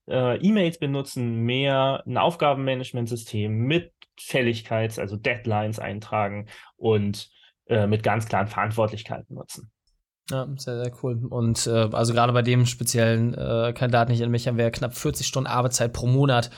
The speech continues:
Speaker 2: freigelegt, dauerhaft. Das war auf jeden Fall, äh, ja, schon sehr besonders. Pascal, mein Lieber, wir sind auf der Zielgeraden, letzten dreißig Sekunden. Das heißt, wenn wir jetzt Prozesse mit dir umsetzen wollen, was ist der nächste Schritt? Äh, wie, wie kommen wir in den Genuss,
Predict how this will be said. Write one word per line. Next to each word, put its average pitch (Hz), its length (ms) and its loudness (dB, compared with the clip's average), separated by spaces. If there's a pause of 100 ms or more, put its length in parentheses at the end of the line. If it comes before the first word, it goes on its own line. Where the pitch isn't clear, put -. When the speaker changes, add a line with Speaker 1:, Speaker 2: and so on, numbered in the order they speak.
(220)
Speaker 2:
freigelegt, 120 640 2
dauerhaft. 120 400 2
Das 123 160 -4
war 120 60 0
auf 117 100 -2
jeden 117 140 -4
Fall, 110 640 0
äh, 131 40 -6
ja, 104 200 -2
schon 127 300 0
sehr 120 140 2
besonders. 117 380 -2 (380)
Pascal, 196 220 4
mein 185 100 6
Lieber, 139 160 4
wir 160 100 4
sind 214 80 2
auf 185 160 2
der 175 80 0
Zielgeraden, 170 500 2
letzten 175 300 2
dreißig 170 300 2
Sekunden. 175 500 2
Das 147 220 0
heißt, 151 400 0
wenn 180 180 2
wir 175 160 6
jetzt 170 340 0
Prozesse 175 460 0
mit 170 160 0
dir 180 80 2
umsetzen 165 460 2
wollen, 120 220 2
was 143 180 0
ist 143 140 -4
der 156 80 0
nächste 147 280 -2
Schritt? - 460 0
Äh, 135 340 2
wie, 139 320 2
wie 131 80 0
kommen 143 240 0
wir 139 140 2
in 127 100 2
den 123 320 2
Genuss, 131 400 4